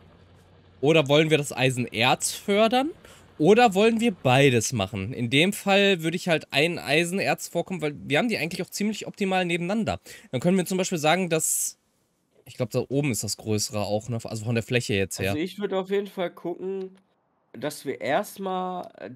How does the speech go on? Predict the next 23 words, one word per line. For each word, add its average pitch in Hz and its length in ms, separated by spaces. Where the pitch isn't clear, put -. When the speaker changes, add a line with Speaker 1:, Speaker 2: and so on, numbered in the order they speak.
Speaker 2:
die 127 60
Platten 151 500
hier 139 400
in 143 120
der 131 120
Base 107 440
herstellen. 117 580
Speaker 1:
Ich - 100
glaub, - 180
wir 135 80
haben, 120 200
also 107 220
Öl 160 320
haben 180 140
wir 185 80
hier 156 220
echt - 180
nicht 202 180
viel 202 220
auf - 140
der 95 120
Karte, 98 360
ne? 123 160